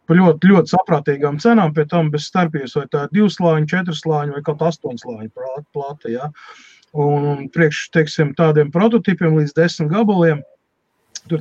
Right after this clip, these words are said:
cena ir ļoti, ļoti simpātiska. Pie tam viņi piedāvā arī izvietot elementus, jau uzlodēt virsū, nu, no tās datubāzes, kas viņiem ir. Protams, ka ne pilnīgi viss viņiem ir. Daži, daži no komponentiem man jāpasūta ir vai no R S komponentā vai Farnelā.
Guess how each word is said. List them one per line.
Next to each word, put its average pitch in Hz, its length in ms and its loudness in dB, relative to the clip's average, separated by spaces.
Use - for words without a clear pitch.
cena 160 220 2
ir 170 80 2
ļoti, 165 240 2
ļoti 151 240 0
simpātiska. 180 560 -6
Pie 170 120 -4
tam 185 180 0
viņi 156 160 -2
piedāvā 156 480 -2
arī 170 180 2
izvietot 156 560 0
elementus, 196 540 -2
jau 185 160 -2
uzlodēt 160 500 0
virsū, 180 380 -6
nu, 185 300 -6
no 156 180 -2
tās 175 240 -4
datubāzes, 160 640 -2
kas 156 160 -14
viņiem 147 380 -6
ir. - 100 -20
Protams, 160 360 -8
ka 151 120 -10
ne 143 160 -10
pilnīgi 165 400 -2
viss 233 220 -6
viņiem 233 320 0
ir. 170 80 -12
Daži, 156 320 0
daži 160 240 2
no 151 160 -2
komponentiem 151 600 -2
man 151 100 -2
jāpasūta 147 560 -6
ir 139 80 -8
vai 151 140 0
no 151 100 -2
R 147 160 -2
S - 160 -16
komponentā 151 640 -6
vai 135 160 -14
Farnelā. 214 540 -2